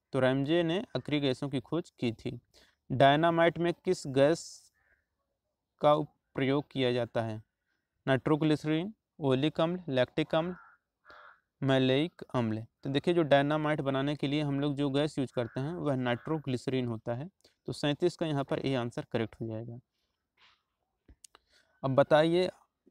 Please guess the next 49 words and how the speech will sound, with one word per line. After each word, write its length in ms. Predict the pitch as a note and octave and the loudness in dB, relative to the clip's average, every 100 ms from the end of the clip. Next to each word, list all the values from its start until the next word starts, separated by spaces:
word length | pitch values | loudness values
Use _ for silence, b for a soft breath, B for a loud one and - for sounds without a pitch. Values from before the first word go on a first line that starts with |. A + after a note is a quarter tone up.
| - | -2
कमेंट 280 | C#3 D3+ C#3+ | 2 2 4
बॉक्स 260 | C3+ - | 4 4
में 120 | C#3 | 0
आप 140 | B2+ - | 0 0
लोग 160 | D3+ | -2
कि 80 | F3 | -2
जो 120 | D3 | 0
डायनामाइट 580 | D3 C3 C3+ D3+ C#3+ C#3+ | 4 4 4 2 0 -2
होता 280 | B2+ A#2 C#3+ | -2 -2 -2
है, 160 | D3 G3+ - | -2 -6 -4
इसकी 360 | D3 - F3+ F#3 - | -4 -4 -4 -4 -4
खोज 340 | - D3+ - - | -2 -2 -2 -4
किसने 320 | C#3 C3 B2 | -4 -2 -4
की 160 | - A#2 | -4 -8
थी? 320 | - A2+ B2 _ _ _ C3 | -8 -14 -16 _ _ _ -6
तो 60 | |
डायनामाइट 500 | A#2+ B2+ C#3+ C#3+ C#3+ | 0 2 2 -2 -2
की 100 | D3 | -4
खोज 220 | - C#3+ | -4 -4
किसने 320 | - B2 C#3+ C#3 | -4 -4 -4 -4
की 120 | C#3 | -6
थी, 120 | D#3 | -6
कमेंट 360 | - C#3 C3+ C3 | -2 -2 -2 0
बॉक्स 260 | C3 - | 0 0
में 60 | C#3 | -4
हमें 220 | B2 C3 | -4 -2
ज़रूर 280 | B2 A#2+ A#2 | -2 -2 -4
बताएं 300 | A#2 B2+ C#3 - | -6 -6 -8 -8
उसका 280 | - - | -10 -8
नाम। 220 | A2+ A#2+ B2+ _ _ _ _ _ - | -8 -10 -16 _ _ _ _ _ 0
तो 60 | C3 | 2
अगर 200 | C3+ E3 | 4 2
ये 60 | |
वीडियो 260 | D#3 D3+ D#3+ | 2 2 2
आपको 240 | D3+ - | 2 0
अच्छा 220 | - - | -2 0
लगा 240 | D3+ D3+ D3+ | 0 2 0
हो, 220 | D#3+ G#3+ _ | -2 -8 _
तो 80 | C#3+ | -8
वीडियो 280 | B2 B2 C#3 | -2 -2 0
को 120 | D3 | -2
ज़रूर 280 | B2 B2 C#3 | -2 -2 0
लाइक 200 | C#3+ - | -2 -2
करें 120 | D3+ | -6
और 200 | - C3 | -2 -2
अपने 260 | B2+ - C#3+ | -2 -2 -2
दोस्तों 300 | C3 - C#3 | -2 -4 -6
के 100 | C#3 | -6
साथ 200 | - | -2